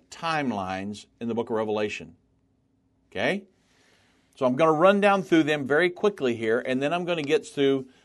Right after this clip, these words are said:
some of the timing of the rapture, because the book of Revelation has a lot of, um,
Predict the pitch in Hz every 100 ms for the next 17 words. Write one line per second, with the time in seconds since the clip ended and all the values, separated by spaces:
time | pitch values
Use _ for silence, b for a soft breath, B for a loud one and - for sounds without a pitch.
0 | _ - 135 131 123 139 131 127 123 120
1 | 127 123 - 110 117 147 123 120 202 208
2 | 170 151 143 165 - 110 104 123 123 107
3 | 110 113 143 156 127 113 104 b b b
4 | b 120 117 107 98 92